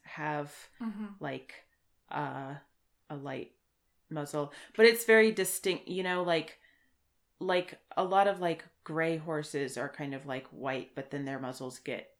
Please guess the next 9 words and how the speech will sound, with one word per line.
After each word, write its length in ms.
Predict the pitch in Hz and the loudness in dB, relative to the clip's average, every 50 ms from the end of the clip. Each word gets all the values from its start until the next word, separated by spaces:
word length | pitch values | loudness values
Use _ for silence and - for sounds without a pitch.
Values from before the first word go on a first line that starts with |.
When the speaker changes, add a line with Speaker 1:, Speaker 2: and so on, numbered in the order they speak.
| - - | -20 -12
Speaker 1:
grayer. 540 | - 139 127 117 120 120 139 156 156 160 - - - - _ _ _ | -6 -4 -4 -2 -2 -2 -2 -2 -4 -6 -10 -16 -20 -20 _ _ _
But, 200 | - - - - | -2 0 0 0
like, 320 | 147 147 143 - - - - | 0 -2 -2 -4 -8 -6 -2
this 260 | 165 160 160 - - | -2 -2 -2 -2 -4
was 160 | 165 151 - | -6 -4 -4
a 60 | 151 | -6
very 720 | 143 - 143 139 143 143 143 143 143 139 139 127 - - _ _ _ _ | -6 -4 -2 -2 0 0 -2 -2 -2 -4 -4 -6 -8 -12 _ _ _ _
clearly, 640 | - - - - 165 151 147 143 139 143 143 135 131 | -20 -16 -8 -4 0 0 2 0 0 -2 -4 -4 -4
like, 520 | 127 131 131 127 127 127 - - - - | -4 -4 -4 -2 -2 -4 -6 -12 -20 -20